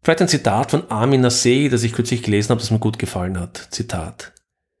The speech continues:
"Wir können uns wahrscheinlich kaum mehr so etwas wie Naturphänomene vorstellen, die im Sinne der klassischen D O T C-Frage vollständig auf Natur als Gegenkonzept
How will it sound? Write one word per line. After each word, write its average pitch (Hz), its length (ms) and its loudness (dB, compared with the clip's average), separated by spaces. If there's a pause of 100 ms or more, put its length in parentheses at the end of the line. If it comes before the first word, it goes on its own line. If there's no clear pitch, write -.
(140)
"Wir 123 100 2
können 160 160 4
uns 156 80 -4
wahrscheinlich 110 280 -2
kaum 117 320 0
mehr 120 120 2
so - 180 -2
etwas 117 180 -4
wie 104 60 0
Naturphänomene 98 720 0
vorstellen, 101 720 -6 (520)
die 135 40 2
im 117 80 2
Sinne 143 200 4
der 117 140 0
klassischen 135 580 0
D 104 120 0
O 98 40 0
T 101 120 -4
C-Frage 101 580 -2
vollständig 131 560 -2
auf - 40 -4
Natur 139 640 0
als - 340 -6
Gegenkonzept 143 840 0